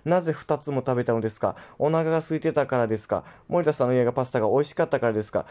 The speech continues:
それとも元々往復したからですか？<laughs> 教えてください。<laughs> え、気になる？俺が友達のさらばの森田んちで確かにね、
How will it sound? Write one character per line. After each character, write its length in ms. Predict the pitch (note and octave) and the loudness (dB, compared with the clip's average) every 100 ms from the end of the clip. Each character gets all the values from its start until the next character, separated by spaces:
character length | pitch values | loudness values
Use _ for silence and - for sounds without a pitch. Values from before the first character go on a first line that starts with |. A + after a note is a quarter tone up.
| - | -10
そ 120 | - | -2
れ 60 | E3+ | 0
と 100 | D#3+ | 2
も 100 | C3 | 2
元 100 | C#3+ | 2
々 120 | D3 D3 C3 | 2 2 4
往 20 | |
復 220 | E3+ - | 4 2
し 80 | D#3+ | -2
た 140 | - E3+ | -4 0
か 140 | F3+ | 2
ら 60 | C3 | 2
で 60 | |
す 180 | A#2+ - | -2 -4
か？ 160 | B2 - F#3 | -4 -2 -6
<laughs> 80 | - | -8
教 240 | B2 - D3+ | -8 0 0
え 40 | |
て 80 | C3 | 0
く 120 | - | 2
だ 100 | C#3+ | 2
さ 160 | C3+ C3 | 4 2
い。 80 | B2+ - - - - - - - _ C3 | 2 -8 -20 -18 -16 -16 -20 -20 _ -8
<laughs> 1120 | C#3 - _ _ - - - - - - - | -8 -10 _ _ -20 -18 -16 -16 -16 -16 -10
え、 100 | - | -8
気 140 | B2+ A3 | -4 0
に 80 | B3+ | 2
な 160 | B2+ | 2
る？ 200 | F#2 G2+ - - - - - - - - _ _ - | 2 -4 -8 -20 -20 -20 -20 -20 -20 -20 _ _ -10
俺 260 | - B2 A#2 | -4 0 4
が 160 | A#2+ | 2
友 260 | A#2 C3 B2 | 2 2 4
達 220 | A#2+ A#2 | 4 2
の 100 | A#2+ | 0
さ 140 | A#2+ A#2+ | 0 4
ら 120 | A#2 | 4
ば 120 | G#2+ | 4
の 100 | G#2 | 2
森 260 | G#2 A2+ A2 | 2 2 2
田 160 | G#2 | 0
ん 60 | G2 | -2
ち 140 | F#2 | -2
で 100 | F2+ | -4
確 240 | F2+ G#2+ - | -2 -2 0
か 100 | F#2+ | -2
に 120 | F2+ | 0
ね、 240 | G#2+ C#3+ | 0 -2